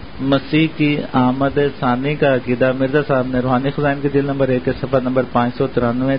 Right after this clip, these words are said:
چھ سو ایک اور چھ سو دو پر لکھا، اور مرزا صاحب نے جو یہ فرمایا کہ وہ بارہ برس تک اس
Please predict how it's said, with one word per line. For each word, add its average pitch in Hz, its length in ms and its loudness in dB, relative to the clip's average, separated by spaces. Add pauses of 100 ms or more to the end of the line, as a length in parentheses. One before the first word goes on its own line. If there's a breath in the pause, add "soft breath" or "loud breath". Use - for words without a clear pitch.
چھ 135 40 0 (120)
سو 131 140 0
ایک 131 240 2
اور 127 80 2 (100)
چھ 131 120 0
سو 127 60 0
دو 120 180 2
پر 139 120 -2
لکھا، 156 360 -2 (1700 loud breath)
اور 151 640 4 (200)
مرزا 143 240 2
صاحب 156 160 2
نے 156 340 -6
جو 143 100 4
یہ 151 240 2
فرمایا 135 460 0
کہ 139 140 -2
وہ 135 240 0
بارہ 135 440 2
برس 131 340 0
تک - 320 0 (480)
اس 147 120 4